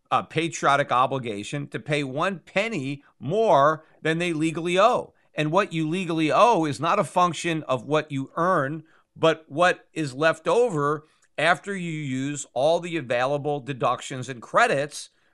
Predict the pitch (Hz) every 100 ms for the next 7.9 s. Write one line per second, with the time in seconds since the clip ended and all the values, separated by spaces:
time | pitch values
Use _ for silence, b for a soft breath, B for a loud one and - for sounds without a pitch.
0 | _ 143 156 170 143 147 160 170 170 233
1 | 160 - - _ - 156 147 - 175 233
2 | 233 180 165 156 151 151 135 151 135 -
3 | 160 220 147 131 135 - _ _ - 190
4 | 156 143 - 131 131 180 - - 165 147
5 | 147 143 - _ - 139 127 147 233 226
6 | 139 151 - - _ 214 180 202 214 -
7 | 180 190 190 208 - 262 269 196 -